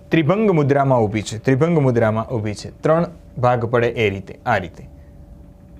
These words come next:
આમ ઊભી છે. કેમ? તો કે એ નૃત્ય કરીને થાકીને ઊભી હોય એવું લાગે છે. આ મહિલા મૂર્તિ નગ્ન છે, એણે વસ્ત્રો પહેર્યા નથી, એટલે એક નર્તિકા હોઈ શકે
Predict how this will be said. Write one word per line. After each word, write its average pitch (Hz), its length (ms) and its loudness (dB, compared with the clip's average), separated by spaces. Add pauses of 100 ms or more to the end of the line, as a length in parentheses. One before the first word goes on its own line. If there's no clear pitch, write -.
(100)
આમ 120 220 2
ઊભી 98 160 -6
છે. 131 140 -14 (500)
કેમ? 226 200 0 (560)
તો 214 120 2
કે 233 140 0
એ 196 440 0 (720)
નૃત્ય 185 400 2
કરીને 175 400 2
થાકીને 160 540 0
ઊભી 135 280 2
હોય 131 160 4
એવું 117 180 4
લાગે 95 300 -2
છે. - 180 -12 (420)
આ 110 120 0
મહિલા 98 300 -2
મૂર્તિ 101 440 -4 (400)
નગ્ન 127 440 2
છે, 170 200 -8 (760)
એણે 110 180 -2
વસ્ત્રો 110 400 0
પહેર્યા 98 300 -2
નથી, 101 220 -12
એટલે 117 260 0
એક 120 100 -4
નર્તિકા 135 480 0
હોઈ 156 200 2
શકે 135 340 -6